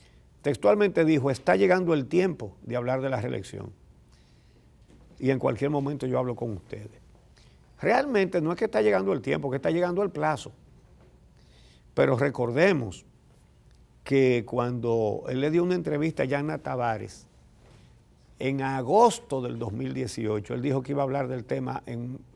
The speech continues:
en marzo. Pasaron los ocho meses, ¿verdad?, de que él dijo eso, y pasaron ya dos del plazo que él mismo se puso.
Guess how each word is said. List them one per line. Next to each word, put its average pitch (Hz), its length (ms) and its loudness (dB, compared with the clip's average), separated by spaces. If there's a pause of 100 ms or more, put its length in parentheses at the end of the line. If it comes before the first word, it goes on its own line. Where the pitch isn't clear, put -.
(140)
en 123 200 -6
marzo. 175 380 -6 (1500)
Pasaron 180 800 8
los 143 260 0
ocho 233 300 6
meses, 180 640 0 (1300)
¿verdad?, 127 540 2
de 131 320 -2
que 135 180 0
él 147 120 2
dijo 160 320 4
eso, 110 320 -2 (1200)
y 139 120 2
pasaron 165 560 2
ya 170 220 8
dos 156 260 4
del 143 160 2
plazo 185 380 4
que 170 100 2
él 240 140 4
mismo 220 600 2
se 127 140 2
puso. 135 420 -4